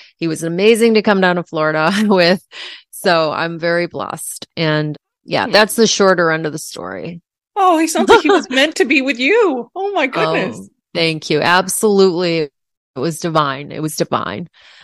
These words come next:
Speaker 1: I will say that. It was, he was like, you just said it.
Speaker 2: Oh,
Speaker 1: Yeah.
Speaker 2: wow.
Speaker 1: Thank you.
Speaker 2: Oh, <laughs> that makes my heart happy <laughs> when animals find their person,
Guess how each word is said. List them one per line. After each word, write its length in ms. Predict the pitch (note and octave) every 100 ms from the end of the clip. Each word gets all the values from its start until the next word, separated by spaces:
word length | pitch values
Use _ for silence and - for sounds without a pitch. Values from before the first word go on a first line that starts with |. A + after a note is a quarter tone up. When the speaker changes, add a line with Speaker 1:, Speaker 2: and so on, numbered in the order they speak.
| - _ -
Speaker 1:
I 140 | D#3+
will 140 | D#3+
say 300 | E3 - C3
that. 300 | E2 F2 - -
It 20 |
was, 320 | A#1+ D#3 - _
he 100 | -
was 260 | F#3 E3+ -
like, 240 | D3 C#3+ - _ _ _
you 100 | -
just 200 | D3 C#3+ -
said 180 | - -
it. 140 | - - -
Speaker 2:
Oh, 120 | D4+
Speaker 1:
Yeah. 160 | -
Speaker 2:
wow. 720 | D4 D4 C#4+ C4+ C4 C4 C4 C4 - - - - _ _
Speaker 1:
Thank 120 | -
you. 60 | F3+
Speaker 2:
Oh, 400 | E3 E3 E3+ F#3+ _ -
<laughs> 560 | D4 C4 G3 F#3 _ -
that 160 | C4
makes 260 | C#4+ D#4+ D#4+
my 120 | E4
heart 260 | C#4 C4+ -
happy 360 | F3+ E3 F3+ - F4+ - _
<laughs> 320 | - - F4
when 160 | A#3+ G3
animals 500 | G3+ A3 A3 A3 A3
find 380 | A3+ G3+ G#3 G3+
their 140 | G3
person, 500 | - G4 - E3+ D#3